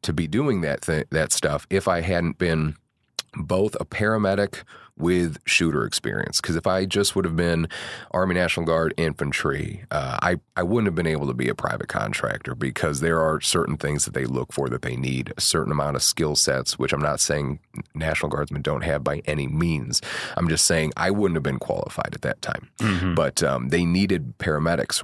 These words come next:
Speaker 1: really bad, and they really needed paramedics that had shooter experience. And so that's how I got pulled on with the State Department. So I was just kinda thankful that those things fell into place.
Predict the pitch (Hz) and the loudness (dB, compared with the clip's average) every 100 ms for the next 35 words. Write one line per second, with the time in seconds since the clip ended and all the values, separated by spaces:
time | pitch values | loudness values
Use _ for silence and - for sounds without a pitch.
0 | 123 101 73 64 67 50 - 73 65 65 | -2 0 0 2 0 0 -2 -2 -2 0
1 | 90 90 80 69 67 - 73 69 71 - | 2 4 2 0 0 0 0 0 0 -2
2 | - 73 60 - - 58 - - 71 57 | -4 -4 -2 -2 -2 -4 -4 -4 -2 -2
3 | 50 - - - - - - - 78 73 | -4 -4 -8 -8 -14 -14 -14 -4 -2 4
4 | - 82 76 71 69 73 78 78 - 76 | 4 4 4 2 0 0 2 2 2 2
5 | 78 - - 67 71 69 67 64 55 50 | 2 0 -2 -2 0 0 0 0 -2 -6
6 | - _ - 71 - - 62 - - - | -10 _ -4 -2 0 0 -2 -6 -4 -4
7 | - - - - 65 65 - 71 - 73 | -2 -6 -2 -2 -2 -4 -2 -4 -2 -4
8 | 73 - 53 - _ - 69 - - - | -4 -4 -4 -6 _ -4 0 0 -2 -6
9 | - - - - - - - | -8 -8 -10 -6 -6 -4 -4